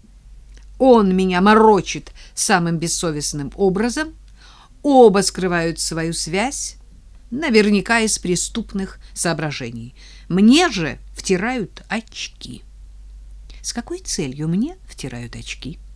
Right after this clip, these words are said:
Зачем я им? Да че тут гадать? Ясно, из-за бриллиантов полковника, то есть не полковника, а Мацеяков. Хотя изобретать такие сложные подходы,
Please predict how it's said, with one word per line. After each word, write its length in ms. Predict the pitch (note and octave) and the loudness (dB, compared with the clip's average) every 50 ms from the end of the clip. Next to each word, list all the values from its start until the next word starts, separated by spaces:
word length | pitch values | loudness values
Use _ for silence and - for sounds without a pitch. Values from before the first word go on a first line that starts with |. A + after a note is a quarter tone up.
| - - - - - - - | -20 -20 -20 -20 -20 -12 -8
Зачем 680 | - D3 D#3 D#3+ - - - - - G#3 F3+ D#3 C3+ | -8 -8 -8 -10 -10 -6 -4 -2 0 0 0 -2 -4
я 140 | A#2 B2+ B2 | -8 -10 -12
им? 240 | A#2 A2 - - - - - - - - - - - - - - - - - - - - - | -14 -14 -16 -18 -18 -20 -20 -20 -20 -20 -20 -20 -20 -20 -20 -20 -20 -20 -20 -20 -20 -14 -8
Да 100 | - F3+ | -6 -6
че 180 | - - A#3+ A#3 | -6 -6 -8 -8
тут 200 | - D#3 C3+ - | -8 -10 -12 -10
гадать? 520 | - C3+ A#2+ - C3+ - - - - - - - _ - | -12 -12 -12 -14 -18 -20 -20 -20 -20 -20 -20 -20 _ -12
Ясно, 720 | - D#3+ G3+ A3+ B3 B3 - - - - C#3 B2 A2+ A#2+ - - - - - | -6 -2 0 0 0 -2 -4 -6 -8 -10 -10 -10 -12 -14 -18 -20 -20 -20 -6
из-за 380 | - E3 F#3+ F#3+ E3 D3+ F#3 F#3+ | 0 2 2 2 2 0 0 0
бриллиантов 800 | E3+ D#3 F#3 F#3+ F#3 F3+ F3+ F3 F#3 F3+ F3 D#3 - D#3+ - - | 2 2 4 6 6 6 4 4 2 0 -2 -4 -6 -8 -8 -6
полковника, 680 | - D#3+ D3+ C3+ - - D#3 D3+ D3 C#3+ B2+ - C#3 | -6 -6 -6 -6 -8 -8 -8 -6 -6 -8 -10 -10 -12
то 180 | - - A3+ G#3+ | -4 2 4 4
есть 240 | G3+ F#3+ F#3+ - - | 4 4 2 -2 -6
не 260 | F3+ F#3 F#3 F#3 F#3 | -4 -4 -4 -4 -4
полковника, 680 | - F#3 F3+ - A3+ G#3+ F#3+ F3 E3 - - D#3 D3+ D3+ | -4 -6 -4 -4 -4 -2 -2 -4 -4 -6 -6 -6 -6 -6
а 40 | D3 | -4
Мацеяков. 680 | D#3+ F3+ F3+ - - - E3 C#3 B2 A2 - - G#2 - - - - | -2 -4 -2 -2 -4 -4 -4 -4 -6 -8 -12 -14 -18 -18 -20 -20 -16
Хотя 800 | - - F3 E3+ - - - - - C4 C#4 C#4 C4 B3 A#3 A3+ - - - - - - - - - - - - - - - - - | -12 -12 -12 -12 -12 -18 -20 -14 -10 -8 -6 -6 -6 -8 -8 -10 -14 -18 -20 -20 -20 -20 -20 -20 -20 -20 -20 -20 -20 -20 -20 -20 -10
изобретать 960 | - - D#3+ D#3 F#3 E3 F#3 G#3 G#3 - - F3+ D3+ C3 - - - - - - - | -6 -6 -2 -2 0 0 0 0 0 -2 -4 -4 -4 -4 -8 -14 -18 -18 -18 -12 -10
такие 320 | E3 D#3 - - F#3+ F#3+ | -10 -8 -6 -4 -4 -4
сложные 760 | F#3 - - G3+ A3+ B3+ C#4 C4+ A3 E3+ D#3 E3 D#3+ D#3 D3+ | -4 -6 -4 -2 -2 0 0 0 0 -2 -4 -6 -6 -6 -6
подходы, 760 | - C#3+ C#3+ - - - A3+ C4+ D#4 D4 G2 - A2+ A#2 - | -8 -10 -12 -12 -14 -14 -14 -12 -12 -12 -12 -12 -14 -16 -18